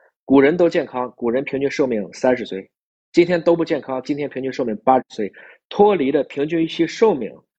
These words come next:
讨论什么自然啊、健康啊，这是五十步笑百步。父母陪伴读书，是的，只是他们看他们的，我看我的，我们不是看一本书。我们小的时候哪买得起绘本啊？看的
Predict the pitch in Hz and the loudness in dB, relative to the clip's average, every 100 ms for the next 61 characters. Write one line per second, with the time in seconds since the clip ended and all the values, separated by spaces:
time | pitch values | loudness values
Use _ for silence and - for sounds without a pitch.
0 | _ _ - 117 131 135 123 131 160 131 | _ _ -6 -2 0 0 -4 -2 2 2
1 | 104 117 135 143 127 - 123 135 107 - | 0 -4 -4 -4 -4 -4 -6 -6 -8 -14
2 | _ _ _ - 131 123 104 - 131 123 | _ _ _ -6 -2 -2 -2 -4 -4 -4
3 | - 123 95 - 98 - _ _ _ _ | -2 -4 -4 -8 -14 -16 _ _ _ _
4 | _ - 226 165 123 131 160 156 127 135 | _ 0 2 4 2 2 2 2 0 0
5 | 143 139 - - 147 98 - _ _ - | 0 -2 -2 0 2 2 -4 _ _ -2
6 | 120 170 156 - 160 156 131 - 143 - | 0 2 2 4 2 2 -6 -6 -6 -2
7 | 147 131 104 110 110 107 151 104 82 73 | -4 -4 -10 -2 0 0 -2 -2 -4 0
8 | 110 117 127 123 123 98 _ - 123 135 | 2 2 0 -2 -2 -2 _ -6 0 2
9 | 127 76 - 104 - _ _ 117 143 175 | 2 0 -4 -8 -8 _ _ 2 4 4
10 | 120 123 131 131 139 110 131 - 104 151 | 0 0 0 0 0 0 -2 -4 2 2
11 | 107 62 80 - _ _ - 156 131 123 | 2 -6 -14 -18 _ _ 0 0 2 -2